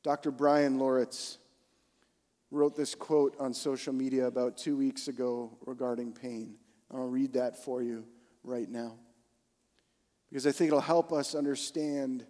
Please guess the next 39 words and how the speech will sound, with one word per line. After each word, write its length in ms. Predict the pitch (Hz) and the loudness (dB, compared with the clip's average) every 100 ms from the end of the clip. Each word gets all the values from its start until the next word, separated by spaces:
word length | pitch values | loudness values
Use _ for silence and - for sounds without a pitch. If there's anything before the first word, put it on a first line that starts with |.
| - _ _ - | -20 _ _ -6
the 80 | 143 | 0
reality 920 | 143 147 160 170 165 147 135 123 113 - - _ _ _ _ | 4 6 8 8 8 6 4 0 -4 -14 -20 _ _ _ _
of 160 | 135 135 | -6 4
what 180 | 180 175 | 4 6
we 120 | 180 | 2
need 360 | 175 170 175 143 | 2 2 0 0
to 120 | 160 | -6
do 520 | 135 165 151 139 127 - - | 2 6 6 4 0 -6 -12
if 100 | 147 | -6
we're 60 | 156 | 0
gonna 120 | 156 | 0
call 480 | 151 - 170 165 165 | -2 2 6 6 6
ourselves 640 | 156 151 - 156 147 139 | 4 0 0 4 4 2
followers 380 | - 151 147 131 | 0 2 2 0
of 100 | 131 | -4
Jesus. 460 | 117 139 127 127 143 | -6 -4 -4 -6 -2
We 60 | |
have 120 | 151 - | -4 -2
to 60 | |
be 300 | 135 151 139 - - - _ _ _ - | 2 4 2 -2 -20 -20 _ _ _ -4
ex-, 320 | 151 - - 156 | -4 -6 -10 -10
exceptional 760 | - - 202 196 170 156 143 | -8 4 4 4 0 2 2
at 120 | 147 151 | 2 0
navigating 640 | 147 147 143 139 131 127 | 0 0 0 -2 -2 -6
through 160 | - 131 | -6 -6
our 100 | 120 | -4
pain. 360 | 131 127 110 _ _ _ _ _ _ - | -6 -6 -8 _ _ _ _ _ _ -10
He 80 | 156 | -4
says 280 | - 147 135 | 0 0 4
this, 400 | 143 123 - - - - _ _ | 4 4 -2 -12 -20 -20 _ _
"Even 280 | 185 214 214 | 0 4 6
in 100 | 202 | 6
rejection, 840 | 185 135 170 165 - 147 120 120 - | 4 6 4 4 0 0 0 -6 -2
there 160 | 165 160 | 2 4
is 80 | 151 | 2
still 320 | - 196 185 | 4 6 6
meaning 640 | 175 180 196 175 147 127 - - - | 4 4 6 6 4 2 -8 -20 -6
and 180 | 143 - | -6 -4
purpose." 600 | 175 156 139 110 - | -4 -2 -4 -6 -10